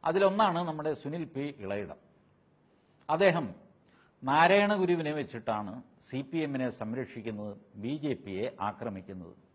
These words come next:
ഈ വാക്കുകളൊന്നും പുള്ളി ഉപയോഗിക്കില്ല, സി പി എം, ബി ജെ പി ഒന്നും ഉപയോഗിക്കില്ല. അദ്ദേഹം സി പി എം ആണ് എന്നുള്ള രഹസ്യം പോലും പലർക്കും അറിഞ്ഞുകൂടാ. നല്ല ഒന്നാന്തരം മാർക്സിസ്റ്റുകാരൻ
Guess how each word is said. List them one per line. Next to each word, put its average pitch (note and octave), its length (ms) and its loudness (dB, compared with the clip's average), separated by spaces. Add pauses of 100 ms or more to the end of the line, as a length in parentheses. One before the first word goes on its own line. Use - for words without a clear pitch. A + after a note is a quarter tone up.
(500)
ഈ F3+ 160 0
വാക്കുകളൊന്നും G#3+ 600 4
പുള്ളി G#3+ 160 0
ഉപയോഗിക്കില്ല, F#3 580 0 (180)
സി C#3 100 -6
പി C#3 140 -8
എം, E3 180 -4
ബി D#3 60 -2
ജെ E3 140 0
പി E3 140 -4
ഒന്നും E3 160 -4
ഉപയോഗിക്കില്ല. D3+ 640 -2 (680)
അദ്ദേഹം E3 380 4
സി F3+ 140 -2
പി F#3 160 -4
എം F#3 180 0
ആണ് F#3+ 280 0
എന്നുള്ള F3+ 380 0
രഹസ്യം E3 440 0
പോലും F3+ 240 0
പലർക്കും F3 360 2
അറിഞ്ഞുകൂടാ. C#3 400 0
നല്ല B2 180 -6
ഒന്നാന്തരം F3 720 -2
മാർക്സിസ്റ്റുകാരൻ D#3+ 680 -6